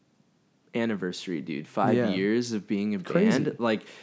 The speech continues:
Speaker 1: since we started this band, we've seen so many other bands come and go. We've seen trends in music change.
Speaker 2: Yeah.
Speaker 1: We've seen people die.
Speaker 2: Oof. Yeah.
Speaker 1: Just terrible,
Speaker 2: Yeah.
Speaker 1: you know?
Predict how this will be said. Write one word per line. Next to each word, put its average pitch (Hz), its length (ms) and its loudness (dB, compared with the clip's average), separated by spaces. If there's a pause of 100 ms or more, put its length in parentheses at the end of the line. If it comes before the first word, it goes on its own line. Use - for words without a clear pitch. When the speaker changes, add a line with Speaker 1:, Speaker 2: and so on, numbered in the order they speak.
Speaker 1:
since 175 400 0
we 214 100 4
started 127 480 2
this 165 180 0
band, 151 460 2
we've 139 200 2
seen 165 240 -2
so 117 240 0
many 127 240 0
other 110 200 0
bands 98 320 -4
come 110 240 -4
and 101 120 -4
go. 120 440 2
We've 117 220 -2
seen 117 240 -2
trends 113 420 0
in 101 140 0
music 127 380 0
change. 170 280 4
Speaker 2:
Yeah. 170 420 6 (300)
Speaker 1:
We've 120 220 2
seen 113 460 0 (560)
people 110 460 -2
die. 113 560 4 (380)
Speaker 2:
Oof. 143 480 -2 (280)
Yeah. 143 420 -2
Speaker 1:
Just - 240 -10
terrible, 107 680 2
Speaker 2:
Yeah. 156 220 0
Speaker 1:
you 123 100 4
know? 113 400 2